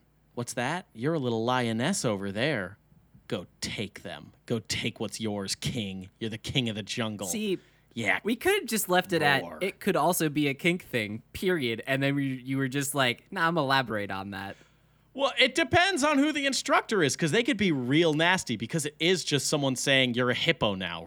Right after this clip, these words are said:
Speaker 1: Roll around. Roll around, you big hippo."
Speaker 2: Right, but, like, if we would have just put a nice little,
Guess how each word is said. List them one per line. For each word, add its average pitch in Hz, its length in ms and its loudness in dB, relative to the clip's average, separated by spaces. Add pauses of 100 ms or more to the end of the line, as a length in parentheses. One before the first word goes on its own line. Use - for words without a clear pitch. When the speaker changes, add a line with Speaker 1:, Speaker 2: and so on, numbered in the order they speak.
Speaker 1:
Roll 131 260 2
around. 120 540 2 (140)
Roll 147 180 2
around, 151 260 2
you 110 80 -2
big 101 200 -4
hippo." 117 580 0
Speaker 2:
Right, 165 380 2
but, 156 160 0
like, 156 180 0
if 175 140 0
we 180 100 2
would 170 180 2
have 156 120 -6
just 165 240 -4
put 175 160 0
a 156 60 -2
nice 147 280 0
little, 135 480 2